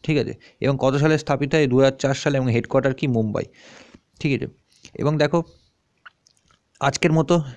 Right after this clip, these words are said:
আমাদের ভিডিওটা আমি এখানেই শেষ করছি। এবং আমি প-, পরের দিন যখন শুরু করব তখন এ-, যে এই যে ব্যাংক রিলেটেড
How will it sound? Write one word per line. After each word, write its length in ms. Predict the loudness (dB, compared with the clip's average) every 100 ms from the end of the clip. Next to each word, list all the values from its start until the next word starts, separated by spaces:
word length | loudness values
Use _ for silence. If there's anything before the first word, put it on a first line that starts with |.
| -18 -8
আমাদের 280 | -2 0
ভিডিওটা 340 | 2 2 2 2
আমি 120 | -2
এখানেই 240 | -2 0
শেষ 180 | 2 0
করছি। 320 | 2 0 0 -8 -14 -20 -20 -16
এবং 240 | 0 2 4
আমি 180 | 4 4
প-, 180 | 4 4 2 0 4
পরের 220 | 6 6
দিন 120 | 4
যখন 180 | 4 4
শুরু 240 | 6 4
করব 280 | 6 4 2 -4 -16 -12 2
তখন 300 | 4 4 0 -6 -20 -20 -18
এ-, 80 | -18 -18 _ _ _ _ _ _ -2
যে 300 | 4 4 4 -6 _
এই 140 | 0
যে 140 | 4 4
ব্যাংক 440 | 4 4 4 2 -2 -2
রিলেটেড 500 | 2 4 4 2 0